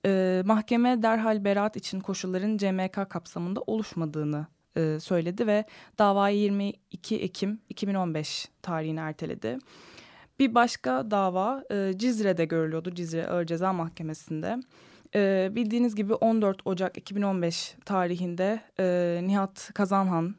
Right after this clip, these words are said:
Cizre'de vurularak öldürülmüştü. E, vurulmasına dair görüntülere yirmi sekiz Ocak'ta ulaşıldı,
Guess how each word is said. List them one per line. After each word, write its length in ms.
Cizre'de 440
vurularak 460
öldürülmüştü. 720
E, 80
vurulmasına 800
dair 240
görüntülere 600
yirmi 240
sekiz 260
Ocak'ta 380
ulaşıldı, 640